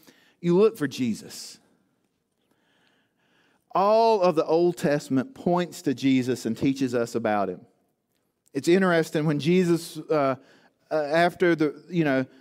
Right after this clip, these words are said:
a-, a-, after, um, the resurrection, the disciples were walking on the road to,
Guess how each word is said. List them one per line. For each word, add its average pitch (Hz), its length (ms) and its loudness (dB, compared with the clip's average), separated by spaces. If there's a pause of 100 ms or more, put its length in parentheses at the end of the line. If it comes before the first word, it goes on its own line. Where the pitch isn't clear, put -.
(160)
a-, 151 60 -2
a-, 147 720 -2
after, 165 420 2
um, 131 220 -2 (680)
the 151 120 2
resurrection, 180 920 2
the 160 80 2
disciples 170 680 2
were 156 80 2
walking 165 340 2
on 165 140 0
the 139 80 0
road 170 440 4
to, 143 300 0